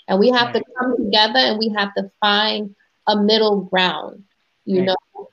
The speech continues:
Speaker 1: And then, and then after that, like what Ashanti just said, let's figure out how to move on. We're not gonna stay here because the business is not gonna grow.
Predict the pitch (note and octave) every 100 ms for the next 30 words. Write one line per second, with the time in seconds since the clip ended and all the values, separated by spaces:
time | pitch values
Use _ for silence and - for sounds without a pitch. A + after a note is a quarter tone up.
0 | _ A3 A3+ A3+ A3+ - - A3 A3+ A3
1 | A#3 A#3+ A#3+ A#3 G3+ G3 G3 G3 B3+ E4
2 | D#4 A3 G#3 - G3+ F#3 G3 - _ -
3 | G#3 A#3+ D4+ D#4+ D4+ C#4 C#4 A#3+ A3+ A3+
4 | A3 F3 E3+ - _ G#3 C#4 D4 D4 B3
5 | A#3+ A3 G#3+ F#3+ F#3 G#3+ A3+ G3+ G3+ B3+
6 | D4 D4 C#4+ C#4 C#4 C#4+ C#4 F#3+ F3 E3+
7 | F3+